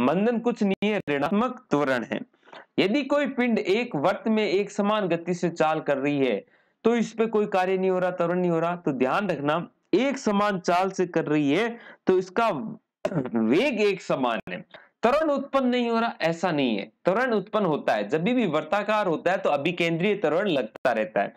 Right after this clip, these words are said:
है ना, तो इसका वेग एक समान होता है। ठीक है, चलें, ये जो cortisone है, क्या है cortisone साहब? एक तरह का हार्मोन है। ठीक है साहब, अधिकांश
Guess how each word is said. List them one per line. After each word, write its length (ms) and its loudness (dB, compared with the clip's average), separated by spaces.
है 40 4
ना, 120 2
तो 140 -2
इसका 220 0
वेग 360 0
एक 180 0
समान 340 -2
होता 220 -8
है। 180 -10
ठीक 140 -2
है, 300 -2
चलें, 260 -2
ये 180 4
जो 340 -2
cortisone 880 0
है, 320 -2
क्या 140 4
है 480 -2
cortisone 640 0
साहब? 380 -2
एक 240 0
तरह 140 2
का 160 0
हार्मोन 640 0
है। 160 -12
ठीक 140 0
है 80 2
साहब, 320 -6
अधिकांश 680 0